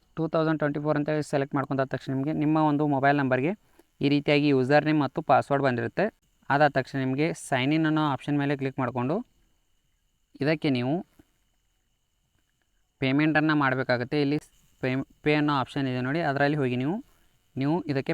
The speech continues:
ಪೇಮೆಂಟ್ ಮಾಡ್ಬೋದು. So ಇಲ್ಲಿ ಪೇಮೆಂಟ್ ಮೋಡ್ ಅಂತ ಕೇಳಿದ್ದಾರೆ, scan with ಯು ಪಿ ಐ ಅನ್ನೋ ಆಪ್ಷನ್ ಮೇಲೆ ಕ್ಲಿಕ್ ಮಾಡಿಕೊಂಡು ನೆಕ್ಸ್ಟ್ ಅಂತ ಕೊಡಿ.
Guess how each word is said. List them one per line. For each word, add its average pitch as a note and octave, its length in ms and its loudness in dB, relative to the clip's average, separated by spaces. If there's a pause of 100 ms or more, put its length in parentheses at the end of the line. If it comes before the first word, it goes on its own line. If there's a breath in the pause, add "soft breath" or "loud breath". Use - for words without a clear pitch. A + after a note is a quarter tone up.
ಪೇಮೆಂಟ್ C3+ 340 -2
ಮಾಡ್ಬೋದು. B2 360 -2 (640)
So D#3 100 -2 (280)
ಇಲ್ಲಿ D3 180 0 (420)
ಪೇಮೆಂಟ್ C#3+ 360 0
ಮೋಡ್ C#3+ 160 2
ಅಂತ C3+ 140 -2 (100)
ಕೇಳಿದ್ದಾರೆ, B2 360 -2 (640)
scan D3 400 2
with D#3 160 -2 (240)
ಯು C3 140 2
ಪಿ C#3+ 140 2
ಐ - 100 -2
ಅನ್ನೋ C3+ 280 -2
ಆಪ್ಷನ್ C3+ 260 -6
ಮೇಲೆ C3+ 180 -2
ಕ್ಲಿಕ್ C3+ 220 -4
ಮಾಡಿಕೊಂಡು C3 300 -4 (100)
ನೆಕ್ಸ್ಟ್ C#3 240 -4
ಅಂತ A#2+ 180 -8
ಕೊಡಿ. C#3+ 140 0